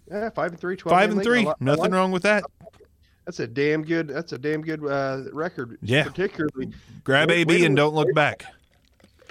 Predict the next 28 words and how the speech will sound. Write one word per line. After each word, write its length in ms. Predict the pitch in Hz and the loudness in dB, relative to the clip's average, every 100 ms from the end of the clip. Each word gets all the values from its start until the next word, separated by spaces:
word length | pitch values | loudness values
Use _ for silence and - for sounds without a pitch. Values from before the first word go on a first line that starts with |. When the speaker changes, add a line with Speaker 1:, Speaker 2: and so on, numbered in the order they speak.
| - - | -20 -6
Speaker 1:
So, 320 | 220 202 180 - _ _ _ _ _ _ _ _ _ _ - | 0 0 0 -6 _ _ _ _ _ _ _ _ _ _ -10
I 100 | 156 | -2
know 180 | 208 | 0
I, 100 | 196 - - | 0 -2 -10
I 160 | 131 127 | -10 -10
complained 460 | - 135 170 151 | -12 -8 -6 -4
to 60 | 135 | -4
you 120 | 139 | -4
guys. 220 | 131 117 | -4 -4
I 40 | 127 | -4
don't 180 | 147 | -4
think 120 | 156 131 | -4 -8
I 40 | |
talked 260 | 131 123 120 | -6 -8 -6
about 200 | 113 110 | -6 -6
it 80 | 110 | -4
on 60 | |
Speaker 2:
You 60 | 110 | -2
Speaker 1:
the 60 | |
show. 60 | 113 | -2
Speaker 2:
complain 280 | 113 135 120 | 0 0 0
to 140 | 117 107 | 0 0
us 120 | - | -2
way 320 | 95 107 110 | -2 2 2
too 140 | 98 104 | 0 -2
much, 300 | 95 - - | -2 -4 -6
but 120 | 107 | 0
anyways. 460 | 117 95 87 - | 0 -2 -6 -20